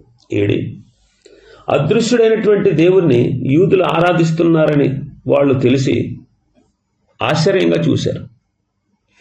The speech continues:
కాల్చబడిన పట్టణాన్ని, కుప్పలుగా పడి ఉన్న శవాలను,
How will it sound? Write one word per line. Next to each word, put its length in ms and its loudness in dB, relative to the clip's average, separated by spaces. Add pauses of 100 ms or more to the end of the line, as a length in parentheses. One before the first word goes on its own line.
(540)
కాల్చబడిన 640 0
పట్టణాన్ని, 680 2
కుప్పలుగా 560 2
పడి 140 4
ఉన్న 160 2
శవాలను, 560 2